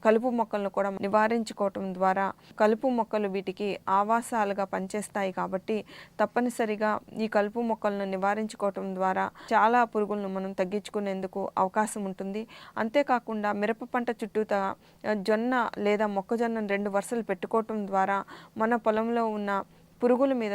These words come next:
తినే బదనిక పురుగులను వృద్ధి చేసుకోవటానికి అవకాశం ఉంటుంది. అంతేకాకుండా బయట నుంచి కూడా పురుగులు రాకుండా,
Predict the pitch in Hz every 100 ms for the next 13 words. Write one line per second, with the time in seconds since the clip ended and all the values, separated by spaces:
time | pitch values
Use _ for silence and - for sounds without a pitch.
0 | 196 208 208 196 196 208 240 247 220 196
1 | 202 208 202 - - - 202 208 202 233
2 | 233 - 202 196 196 202 190 202 - 180
3 | 196 220 214 220 190 190 202 220 254 -
4 | - - 226 262 269 240 226 220 214 185
5 | 202 202 240 233 - 208 208 208 - _
6 | - 220 220 233 202 - 208 208 - 247
7 | 220